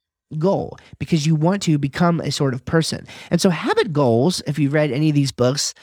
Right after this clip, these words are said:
The Power of Habit or Atomic Habits, books like this, um, they all speak about this kind of thing where you're, you're, you're really, even achievement goals that you're trying to come up with can be distilled into, into habits. I wanted to go a a little bit further than that, though.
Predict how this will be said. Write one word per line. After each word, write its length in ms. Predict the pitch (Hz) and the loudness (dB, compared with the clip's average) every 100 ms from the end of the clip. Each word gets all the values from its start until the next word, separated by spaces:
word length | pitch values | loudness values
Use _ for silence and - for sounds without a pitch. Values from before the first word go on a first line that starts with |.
| - | -14
The 80 | - | -8
Power 300 | 131 139 143 | -2 2 2
of 100 | 139 | 0
Habit 360 | 135 160 139 123 | 0 2 2 0
or 240 | 117 113 | 2 2
Atomic 420 | 90 - 147 139 - | 0 0 2 2 0
Habits, 480 | 135 131 104 - | 0 0 0 -2
books 280 | - 151 143 | -2 0 0
like 120 | 175 | -2
this, 300 | 147 143 175 - - - - | 0 0 -2 -8 -20 -20 -12
um, 280 | - 156 160 | -2 -2 -2
they 260 | - 175 180 | -2 0 0
all 240 | 147 170 | 0 0
speak 320 | 180 - 220 208 | -2 -2 -2 0
about 240 | 147 110 | 0 -2
this 160 | 135 - | -4 -2
kind 180 | 147 | -2
of 80 | 135 | 0
thing 220 | 170 143 | 0 0
where 120 | 139 135 | 0 2
you're, 280 | 143 151 | 2 2
you're, 360 | 147 143 147 143 _ - | 2 0 0 -2 _ -6
you're 320 | 143 139 135 - _ _ - | 0 0 -2 -8 _ _ -10
really, 460 | 165 262 208 165 - - _ _ _ _ - | -2 0 2 0 -4 -16 _ _ _ _ -2
even 260 | 247 247 | 0 0
achievement 500 | 175 - 226 214 147 | -2 -2 0 2 0
goals 260 | 143 139 139 | 2 0 0
that 60 | |
you're 120 | - 135 | -4 0
trying 220 | 160 143 | 0 0
to 40 | |
come 160 | 139 143 | 0 0
up 140 | 151 | 2
with 120 | 139 | 0
can 140 | - 170 | -2 -2
be 120 | 185 | -2
distilled 420 | 151 - 160 143 | -2 0 0 0
into, 440 | 120 139 - 110 131 _ _ | 0 0 0 -2 -4 _ _
into 180 | 156 135 | -6 -4
habits. 560 | 107 143 123 - - - _ _ - _ - | -2 -2 -2 -6 -12 -14 _ _ -20 _ -4
I 100 | 208 | -2
wanted 240 | 220 427 | 0 0
to 80 | 392 | 0
go 160 | 233 185 | 0 0
a 320 | 170 - 65 _ _ _ - | 0 -2 -6 _ _ _ -6
a 60 | |
little 200 | 226 330 | -2 2
bit 140 | 277 180 | 0 0
further 280 | 170 160 135 | -2 0 0
than 120 | 131 | -4
that, 160 | 82 | -4
though. 280 | 139 95 143 | -2 -2 -4